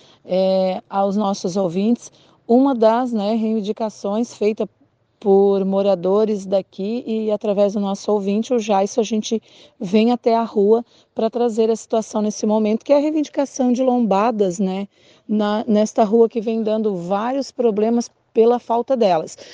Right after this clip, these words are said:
Jaison, bom dia. Quero que tu explique pro nosso ouvinte, né, eh,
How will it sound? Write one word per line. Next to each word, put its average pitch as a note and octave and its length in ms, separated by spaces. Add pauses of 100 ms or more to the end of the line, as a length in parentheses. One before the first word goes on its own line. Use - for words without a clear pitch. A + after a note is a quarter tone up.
(180)
Jaison, G#3 420
bom B3 220
dia. F3 260
Quero A#3+ 220
que - 60
tu C#4 80
explique - 420
pro A3+ 140
nosso G3+ 340
ouvinte, F#3 480
né, F3+ 240 (500)
eh, F#3+ 760